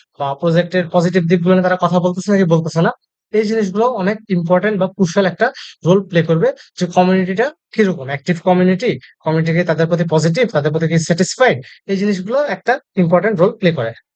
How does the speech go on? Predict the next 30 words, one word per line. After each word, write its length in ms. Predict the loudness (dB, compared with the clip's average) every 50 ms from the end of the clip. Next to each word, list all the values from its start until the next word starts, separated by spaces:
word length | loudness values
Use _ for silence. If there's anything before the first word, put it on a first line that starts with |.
| _ -8
And 120 | -8 -6
সর্বশেষ 600 | -4 -2 -2 0 0 -2 -4 -2 0 0 0 0
যে 140 | 0 0 0
পয়েন্টটা 380 | 2 2 0 0 0 0 0 0
আমি 140 | -2 -2
বলবো 280 | -2 -2 -2 -2 -2 -4
সেটা 200 | -2 0 2 2
হচ্ছে 300 | 0 0 2 0 0 0 -2 -6 -14 -20 -20 -6
সোশ্যাল 300 | -2 0 0 2 0 0
মিডিয়া 260 | -2 -2 0 0 -2
অ্যাক্টিভিটি 420 | -2 -4 -4 -4 -4 -2 -2 -2
এবং 280 | 0 0 2 0 0 -2 -6 -12 -20 _ -6
রেসপন্স, 460 | -4 -4 -4 -4 -4 -4 -4 -4 -4 -4
এটা 240 | -2 0 2 2
অনেক 200 | 2 2 0 0
গুরুত্বপূর্ণ 440 | 0 -2 -2 -2 -2 -2 -2 -2 -2
ফ্যাক্টর। 320 | -2 -2 -2 0 0 -2 -2 -2 -8 -20 -20 _ -10
সোশ্যাল 260 | -6 -4 -2 -2 -2
মিডিয়ার 240 | -2 -2 -2 -2 0
ক্ষেত্রে 280 | -2 -2 -2 -2 -4 -2
Twitter, 560 | 0 2 2 2 2 2 2 2 2 0 -4 -10 _ _ _ _ -8 -4
Reddit, 340 | -2 0 0 2 0 -2 -2 -4 -6 -4
Discord, 380 | -2 -2 0 0 0 0 0 -2 -4 -2
Telegram 460 | 0 0 2 2 2 2 0 0 -4 -8 -14 -20 -8 _
এগুলোতে 380 | -4 -2 0 0 -2 -2 -2 -4
ক্রিপ্টো 340 | -4 -6 -6 -4 -6 -6
প্রজেক্টগুলো 500 | -4 -2 0 0 0 0 0 0 2 2
মূলত 260 | 2 2 0 0 2 2
অ্যাক্টিভ 460 | 0 2 0 -4 -4 -2 -2 -2 0
থাকে। 240 | 0 0 2 0 0